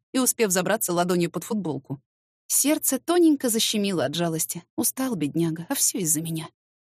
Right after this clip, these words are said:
Да, наворотила я дел, и как теперь всё исправить? И вроде бы испугаться надо. Не каждый день меня так страстно хотят, что готовы взять силой. Но я смотрела в потолок и улыбалась. Тоже мне соблазнитель.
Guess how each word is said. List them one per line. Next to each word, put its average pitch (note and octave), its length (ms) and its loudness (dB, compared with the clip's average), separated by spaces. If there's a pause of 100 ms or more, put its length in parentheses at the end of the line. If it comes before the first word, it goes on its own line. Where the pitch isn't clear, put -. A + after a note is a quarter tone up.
(140)
Да, C#4+ 500 4
наворотила C#4+ 540 2
я A3+ 180 4
дел, G3+ 300 -2 (100)
и A#3 80 0
как C#4+ 180 -2
теперь G3+ 240 -2
всё F#3+ 220 0
исправить? A3 500 -4 (300)
И A#3 80 2
вроде B3 240 2
бы B3+ 80 0
испугаться B3+ 480 0
надо. E3 300 0 (100)
Не C#4+ 160 4
каждый D#4+ 320 2
день C#4+ 160 4
меня A3+ 240 2
так - 140 -2
страстно G#3 400 0
хотят, C4 420 -4
что - 200 -4
готовы B3+ 320 0
взять G#3+ 200 0
силой. E3 380 0 (320)
Но A3 80 0
я A3 120 2
смотрела F3 460 -2
в - 60 -18
потолок E3+ 420 -4
и F4 140 0
улыбалась. D#3 680 0 (540)
Тоже B3 340 0
мне A3 180 0
соблазнитель. B3+ 840 2